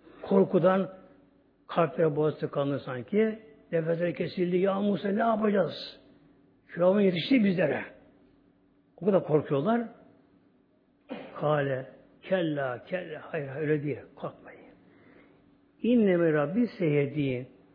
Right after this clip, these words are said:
İnne me'i Rabbi seyyedin." Rabbimle beraber bize bir çıkış yolu vereceksin böyle.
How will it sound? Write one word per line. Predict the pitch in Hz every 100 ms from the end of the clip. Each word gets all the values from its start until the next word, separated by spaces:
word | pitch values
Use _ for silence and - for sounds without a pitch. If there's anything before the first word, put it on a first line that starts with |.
| _ _ _ _
İnne | 220 240 226 202 180
me'i | 170 160 170 196 180 165 151
Rabbi | 151 139 147 202 262 262 254 - -
seyyedin." | 156 180 220 240 160 131 - - _ _ -
Rabbimle | 151 160 160 180 185
beraber | 185 190 202 220 180 135 - - - -
bize | 185 180
bir |
çıkış | 185 214 131
yolu | 214
vereceksin | 196 185 - 131
böyle. | 117